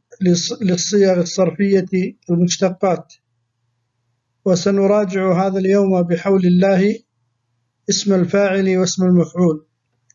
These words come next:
فحي أهلا بكم إلى هذه المادة.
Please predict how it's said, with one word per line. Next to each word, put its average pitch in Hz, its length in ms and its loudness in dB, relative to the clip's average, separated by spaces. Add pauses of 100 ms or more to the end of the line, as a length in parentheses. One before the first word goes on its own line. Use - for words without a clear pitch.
(880)
فحي 196 500 0
أهلا 185 440 0
بكم 190 460 -2 (800)
إلى 180 140 4
هذه 175 640 0
المادة. 156 540 -2